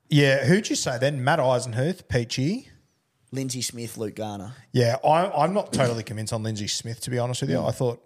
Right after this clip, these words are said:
Speaker 1: in the finals he, he let them down a little bit last year. Um, I think Liam Henry's a little bit cheaper and with a big future. Um, we'll see. He might not be named at all,
Speaker 2: Yeah.
Speaker 1: but he's one that I'm, I'm interested in. We'll see how
Speaker 2: I,
Speaker 1: it plays
Speaker 2: yeah,
Speaker 1: out.
Speaker 2: even if named, barring a real lack of front and forward cheapies,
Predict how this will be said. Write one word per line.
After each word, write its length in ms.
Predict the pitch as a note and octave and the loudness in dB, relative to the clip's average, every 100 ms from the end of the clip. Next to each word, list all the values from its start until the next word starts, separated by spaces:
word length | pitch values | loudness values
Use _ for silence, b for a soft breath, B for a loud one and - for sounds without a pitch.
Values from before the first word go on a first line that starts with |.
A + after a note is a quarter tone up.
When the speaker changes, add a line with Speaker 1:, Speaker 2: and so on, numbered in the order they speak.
| - | -8
Speaker 1:
in 100 | A2 | -6
the 80 | |
finals 480 | G#2 - G#2 A2 G2 | -4 -4 -4 -4 -6
he, 140 | G#2+ G2+ | -6 -6
he 180 | A2+ | -2
let 140 | G#2+ A2 | -2 -4
them 120 | G#2 | -6
down 220 | G2+ A2 | -4 -2
a 40 | B2 | -2
little 180 | B2+ | -2
bit 100 | B2+ | -2
last 340 | - B2 B2+ - | -2 -2 -2 -2
year. 180 | D#3+ A3 b b b b b | -2 -2 b b b b b
Um, 400 | A2 A2 G#2+ G#2 - | 2 4 4 2 0
I 80 | |
think 140 | A#2+ B2 | 0 2
Liam 260 | A#2 A2 | 0 0
Henry's 320 | G2+ A2+ A2 G2+ | 0 0 -2 -2
a 60 | |
little 160 | G#2 G#2+ | -4 -4
bit 140 | G#2+ | -4
cheaper 380 | - A#2 A#2 C3+ | -4 -2 -2 -2
and 120 | A#2 | -2
with 100 | G#2 | -6
a 40 | F#2+ | -8
big 260 | - G2+ | -8 -8
future. 480 | - A#2 A2+ C#3 C#3+ B B B | -4 -4 -2 -2 -2 B B B
Um, 840 | - A2 A2 A2 G#2+ G#2 G2+ G#2 G#2+ - _ - | -2 0 2 2 -2 -4 -8 -8 -10 -16 _ 0
we'll 80 | E3+ | 0
see. 200 | - D3+ | 2 -2
He 140 | C#3 | 0
might 160 | D#3+ E3+ | 2 2
not 160 | D3+ | 2
be 60 | C3+ | 2
named 280 | C3 B2+ A#2+ | 2 0 0
at 80 | A#2+ | 0
all, 440 | C3+ G#3 A3+ _ | 2 0 -8 _
Speaker 2:
Yeah. 160 | - A#2 | -10 -4
Speaker 1:
but 100 | G#2 | 0
he's 160 | C3+ A2+ | 0 2
one 200 | B2 A#2 | 0 0
that 80 | |
I'm, 320 | A2 G#2+ G#2+ A#2 | 0 0 -2 -4
I'm 160 | G#2+ | -4
interested 460 | G2 F#2+ G#2+ - A#2 | -4 -8 -8 -8 -10
in. 140 | B2+ B2 | -12 -12
We'll 80 | D#3 | 0
see 100 | D#3+ | 2
how 60 | |
Speaker 2:
I, 80 | D#3 | 4
Speaker 1:
it 40 | |
plays 200 | A2 G2+ | 2 -2
Speaker 2:
yeah, 260 | G2+ G2 F#2+ | -4 -4 -6
Speaker 1:
out. 100 | - | -4
Speaker 2:
even 220 | D#3+ E3 F#3 | -2 -2 -4
if 160 | - | -4
named, 840 | C3 B2+ B2 B2+ A#2 G#2+ A2+ C3+ - | -6 -4 -2 -2 -4 -6 -8 -10 -2
barring 600 | C3 B2+ B2+ B2+ A#2+ A#2 | 2 2 2 -2 -8 -10
a 60 | A#2+ | -10
real 500 | A2+ A2+ A#2+ B2 A#2+ | -8 -8 -4 -2 -2
lack 220 | A2 A#2+ | -4 -6
of 80 | A2 | -8
front 180 | G#2+ G2 | -8 -8
and 60 | |
forward 220 | - A2 | -8 -8
cheapies, 580 | G#2 A2 G#2+ G#2+ G2 C#3 | -8 -8 -8 -8 -8 -8